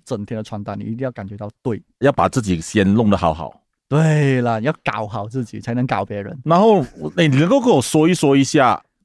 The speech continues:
Speaker 2: 就坦白一下啦哈，
Speaker 1: 啊。
Speaker 2: 有什么品牌找你来，有什么品牌看上你来跟你合作啊？
Speaker 1: 最近啊，Levi's 吧，然后那些电子商啦，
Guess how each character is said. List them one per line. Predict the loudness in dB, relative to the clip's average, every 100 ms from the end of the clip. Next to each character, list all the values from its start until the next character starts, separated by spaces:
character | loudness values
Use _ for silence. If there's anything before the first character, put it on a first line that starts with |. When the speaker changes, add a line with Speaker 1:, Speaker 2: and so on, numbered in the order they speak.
| _
Speaker 2:
就 | -2
坦 | 2 0 2
白 | 2 2
一 |
下 | 2 2
啦 | 2 0
哈， | 0
Speaker 1:
啊。 | 2 2 0 -6 -8 -2
Speaker 2:
有 | 0
什 | 2
么 |
品 | 2 2
牌 | 0
找 | 2 2
你 | 0 -2 -8 -14 -6
来， | -2 0
有 | 0 0 0
什 | 2
么 |
品 | 2
牌 | 2 0
看 | 0 -2
上 | 0 0 0
你 |
来 | -2 -2
跟 | -2
你 | -4
合 | -4 -4
作 | -2 -2
啊？ | -6
Speaker 1:
最 | -6 -4 -4
近 | -4 -4 -4
啊， | -4 -6
Levi's | -8 -10 -8 -6 -4 -6 -8
吧， | -6 -4 -6
然 | -8 -10
后 | -12 -8 -6 -6 -6 -8 -12 -10
那 | -8
些 | -6
电 | -4 -2 -2
子 | -4 -10
商 | -8 -8 -8
啦， | -10